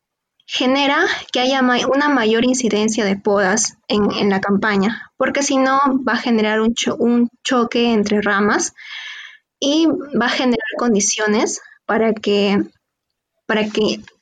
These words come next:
haya mayor incidencia de, de insectos y de hongos, incluso el manejo del persona-, el ma-, el manejo de la planta va a ser más difícil.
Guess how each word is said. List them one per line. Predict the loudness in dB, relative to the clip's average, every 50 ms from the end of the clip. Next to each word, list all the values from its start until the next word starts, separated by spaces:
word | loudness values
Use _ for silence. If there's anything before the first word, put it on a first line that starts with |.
| -8 -4
haya | -2 0 2 2
mayor | 2 2 2 2 2 2
incidencia | 2 0 0 0 0 2 2 0 0 0 0 2
de, | 2 2 2 0 0 0
de | 0
insectos | 2 0 0 0 0 0 0 -2 -2 0 0 2 2 2 0 -2 -6 -4
y | 0 0 2
de | 2 2
hongos, | 2 2 2 2 2 2 2 2 2 2 0
incluso | 0 2 2 0 0 0 0 0
el | 0 0 2
manejo | 2 2 2 2 0 0 2 2 2
del | 2 2 2 0
persona-, | 0 -2 -2 0 0 2 2 2 0 0
el | 0
ma-, | 2 2 2
el | 0 0 0
manejo | 2 2 2 2 0 0 0 2
de | 2 2
la | 2 0 0
planta | 0 0 0 2 2 2 2 2
va | 2
a | 0
ser | 0 0 0
más | 0 0 0 0
difícil. | 0 0 0 0 -2 0 -2 -2 -6 -6